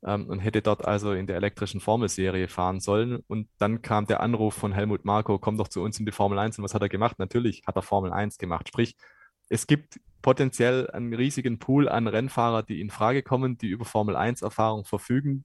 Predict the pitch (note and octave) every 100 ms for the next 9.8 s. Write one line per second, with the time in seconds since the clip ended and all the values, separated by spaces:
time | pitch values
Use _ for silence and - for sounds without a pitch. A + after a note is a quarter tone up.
0 | B2 A#2+ - B2 B2+ A2+ A2 G#2+ A2+ -
1 | - E2+ E2 E2+ - - - - - F#2+
2 | A#2+ B2+ A#2+ A#2 A2 A#2+ A#2 - G#2+ B2+
3 | C3 - _ _ - B2 B2+ A2 - A#2+
4 | C3 - - A2+ A2 G#2+ - A2 C3+ C#3+
5 | - A2+ G#2+ G2+ - A#2 B2 - G#2 G#2
6 | G2 G2 A2+ B2 A#2 _ A2+ G2+ - D2+
7 | F#2+ - G2 F#2+ G2 - G#2 A#2+ G#2+ G#2
8 | G2+ A2 - A2+ A2 G#2+ G2 F#2+ G#2 B2
9 | G2 - F#2+ F#2 - G#2+ A#2+